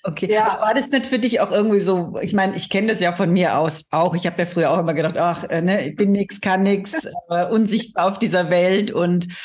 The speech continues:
Speaker 1: man muss ja Abitur haben, um überhaupt erfolgreich zu werden und überhaupt, das war ja so ein Mindset, ich muss ja sagen, war ja auch ganz tief radarfliegend.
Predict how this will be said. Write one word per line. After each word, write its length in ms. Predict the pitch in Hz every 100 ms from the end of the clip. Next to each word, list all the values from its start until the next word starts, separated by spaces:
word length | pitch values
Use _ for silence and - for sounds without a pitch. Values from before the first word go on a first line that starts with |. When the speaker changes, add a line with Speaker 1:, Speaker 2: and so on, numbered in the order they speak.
| - -
Speaker 1:
man 100 | 190
muss 140 | 226
ja 140 | 214 160
Abitur 420 | 180 175 214 208
haben, 140 | 196
um 180 | 185 180
überhaupt 400 | 170 165 165 160
erfolgreich 600 | 170 - 220 - 180 175
zu 180 | - 175
werden 320 | 175 170 165
und 120 | 160
überhaupt, 340 | 180 196 151 151
das 80 | 160
war 80 |
ja 100 | 165
so 80 | 165
ein 120 | 165
Mindset, 400 | 156 165 190 185
ich 100 | 147
muss 120 | 185 175
ja 60 |
sagen, 220 | 165 160
war 80 | 160
ja 100 | 151
auch 140 | 151 -
ganz 260 | 165 156
tief 300 | - 175 165
radarfliegend. 800 | 147 147 139 135 147 143 156 175